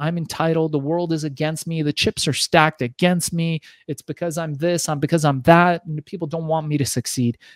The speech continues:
This is truly, are you cut out to be excellent in the field of your choosing?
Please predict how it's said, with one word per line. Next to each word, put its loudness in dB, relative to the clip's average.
This 2
is 0
truly, 6
are 8
you 2
cut 2
out 2
to -2
be 2
excellent 4
in 4
the 4
field 4
of -2
your 0
choosing? 0